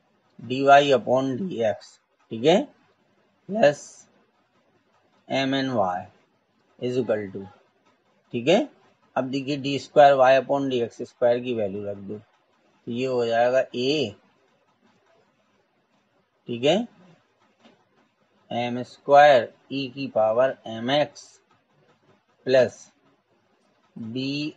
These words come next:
एन स्क्वायर e की पावर एन एक्स, ठीक है, माइनस m plus n और डीवाई upon dx की value,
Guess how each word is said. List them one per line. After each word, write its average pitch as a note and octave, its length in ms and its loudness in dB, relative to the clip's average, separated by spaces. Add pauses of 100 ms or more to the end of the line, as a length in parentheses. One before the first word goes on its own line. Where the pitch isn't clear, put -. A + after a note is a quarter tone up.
एन A#2 260 -8
स्क्वायर C3+ 680 2
e B2+ 160 -10
की B2+ 220 -12
पावर B2 500 2 (920)
एन A2+ 220 -8
एक्स, - 380 -20 (920)
ठीक B2 140 -12
है, D3 120 0
माइनस B2+ 880 -4 (1400)
m C3+ 340 -4
plus B2+ 440 -2 (100)
n G2+ 320 -14 (680)
और C3 140 -2
डीवाई C3+ 320 0
upon C#3 340 0
dx A#2+ 360 -2
की C#3 160 -4
value, G#2 320 -6